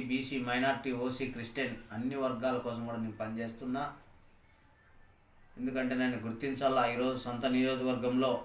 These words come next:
అభివృద్ధి చేసుకోవడానికే నేను పాటుపడుతున్నాను. కాబట్టే నేను మరి నడుచుకుంటా వెళ్ళి డోర్ డోరు మరి ప్రజా సమస్యలు తెలుసుకుంటాను. ఇండ్లిండ్లు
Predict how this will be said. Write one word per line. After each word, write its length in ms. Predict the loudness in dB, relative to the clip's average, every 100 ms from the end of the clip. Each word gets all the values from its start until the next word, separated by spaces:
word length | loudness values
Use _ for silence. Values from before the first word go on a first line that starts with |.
| -8 -20 -20 -20 -20 -8
అభివృద్ధి 360 | -4 -2 -2 -2
చేసుకోవడానికే 680 | -2 0 6 10 10 8 2
నేను 240 | 2 2 0 -8 -4
పాటుపడుతున్నాను. 760 | 2 2 2 0 2 2 2 0 -4 -12 -18 -16 -16 -12 0
కాబట్టే 420 | 4 4 4 2
నేను 220 | 2 0 -2 -6 -18 -20 -20 -20 -14
మరి 140 | -4 -2
నడుచుకుంటా 500 | -2 -4 -2 0 4
వెళ్ళి 340 | 4 4 4 4 2 -6 -20 -20 -20 -20 -12
డోర్ 260 | -4 -2 -2
డోరు 300 | 0 2 2 0 -6 -6
మరి 200 | -4 -4 -8 -18 -16 -4
ప్రజా 220 | 4 4
సమస్యలు 460 | 4 2 0 0 -2
తెలుసుకుంటాను. 680 | -2 -2 -4 4 6 6 0 -6 -16 -20 -18 -2 2
ఇండ్లిండ్లు 440 | 4 6 6 6